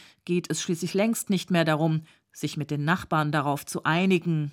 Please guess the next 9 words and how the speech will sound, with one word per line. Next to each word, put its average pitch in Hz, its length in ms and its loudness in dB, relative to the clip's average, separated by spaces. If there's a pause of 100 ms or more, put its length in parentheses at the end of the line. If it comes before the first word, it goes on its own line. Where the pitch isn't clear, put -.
die 143 140 -6
Waschmaschine 156 680 0
im 151 120 -6
Keller 196 320 2
gemeinsam 147 560 -2
zu - 140 -4
nutzen. 143 380 -8 (720)
Oder 233 240 6
darum, 185 400 4